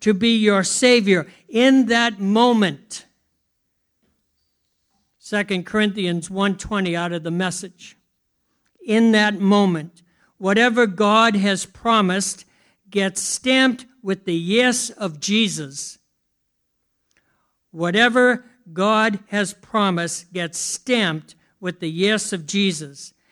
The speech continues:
In him, this is what we preach and pray. The great amen. God's yes and our yes together. Whose yes?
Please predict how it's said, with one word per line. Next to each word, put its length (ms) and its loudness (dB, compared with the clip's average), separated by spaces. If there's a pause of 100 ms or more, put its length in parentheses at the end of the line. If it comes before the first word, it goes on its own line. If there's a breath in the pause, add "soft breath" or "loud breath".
(180)
In 260 6
him, 440 2
this 280 -2
is 160 -4
what 280 -2
we 180 -2
preach 420 -6
and 180 -4
pray. 440 -2 (260 soft breath)
The 80 -10
great 400 2
amen. 720 2 (320 soft breath)
God's 500 0
yes 380 0
and 120 -4
our 240 0
yes 400 0
together. 600 -2 (260)
Whose 300 -2
yes? 480 0